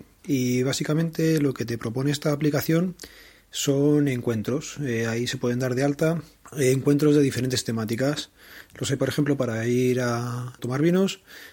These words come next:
para conocer, eh, partes históricas de las ciudades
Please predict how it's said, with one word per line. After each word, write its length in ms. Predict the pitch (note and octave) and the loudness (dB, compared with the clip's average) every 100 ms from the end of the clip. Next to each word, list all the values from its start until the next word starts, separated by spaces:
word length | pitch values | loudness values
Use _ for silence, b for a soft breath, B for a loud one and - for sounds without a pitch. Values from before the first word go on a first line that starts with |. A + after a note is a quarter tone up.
| B _ - | B _ -6
para 200 | A#2 A2 | -4 -2
conocer, 880 | A#2 A2+ - C#3 C3 B2+ B2 B2+ - - | -4 -4 -2 0 2 2 0 -4 -8 -10
eh, 540 | C#3+ A#2+ A#2 A2+ B2 A2+ - - | -4 -2 -2 -4 -6 -8 -8 -2
partes 360 | C3+ C3+ B2+ | -2 -2 -4
históricas 440 | A2+ D#3 C#3 B2+ B2 | -2 2 2 0 -4
de 80 | |
las 160 | A#2+ A2+ | -4 -2
ciudades 560 | C#3 F3 E3 F3 F3 | 2 4 4 2 -2